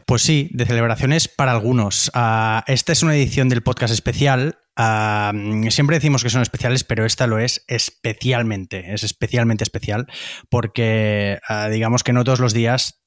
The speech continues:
tenemos la posibilidad de charlar con un recién coronado campeón del mundo.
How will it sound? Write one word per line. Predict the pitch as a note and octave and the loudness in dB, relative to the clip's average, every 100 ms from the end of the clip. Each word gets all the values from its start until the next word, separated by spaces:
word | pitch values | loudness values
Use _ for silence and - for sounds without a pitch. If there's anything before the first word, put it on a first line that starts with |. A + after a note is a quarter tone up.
| - | -4
tenemos | A#2 A2 A2 A#2 A2+ | 0 2 2 2 2
la | A#2 A2 | 0 0
posibilidad | A#2 - A2 A2 A2 | 0 0 0 0 0
de | |
charlar | A2+ B2 A2 G#2 A#2 | 0 -2 -2 -2 -2
con | - A#2+ | -2 0
un | A2 A2+ A#2 - - - - | 4 4 2 -2 -12 -20 -10
recién | - A#2+ F#2+ C3+ C3 C3 | -2 -2 0 2 2 2
coronado | C3 A#2 A2+ A#2+ | 2 2 2 2
campeón | A#2+ G#2 G#2+ G#2 G#2 | 0 0 0 0 2
del | G2+ | 2
mundo. | G2 G2 F2+ - | 0 -2 -6 -10